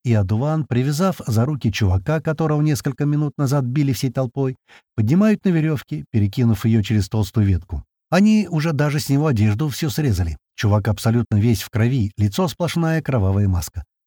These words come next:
"Жарить будут и есть", — сморозил Слива. Подняв чувака,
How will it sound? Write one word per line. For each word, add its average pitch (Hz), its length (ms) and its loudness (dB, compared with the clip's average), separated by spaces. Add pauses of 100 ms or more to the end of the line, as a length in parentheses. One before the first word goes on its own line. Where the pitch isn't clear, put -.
(280)
"Жарить 110 540 2
будут 143 440 0
и 135 80 0
есть", — 117 640 2
сморозил 92 520 0
Слива. 78 380 -4 (600)
Подняв 110 360 2
чувака, 113 580 -2